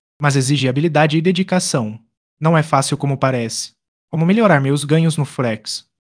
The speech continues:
Pratique e estude. Quanto mais você aprender, melhores serão seus resultados.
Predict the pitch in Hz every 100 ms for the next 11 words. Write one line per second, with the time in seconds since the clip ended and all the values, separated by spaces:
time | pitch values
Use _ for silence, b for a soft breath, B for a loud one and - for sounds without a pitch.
0 | _ _ 196 196 - 202 196 190 180 156
1 | 120 113 110 - _ _ _ 151 180 175
2 | 156 147 156 175 160 170 175 120 139 _
3 | 135 139 151 170 190 180 196 190 147 131
4 | - 123 107 95 - -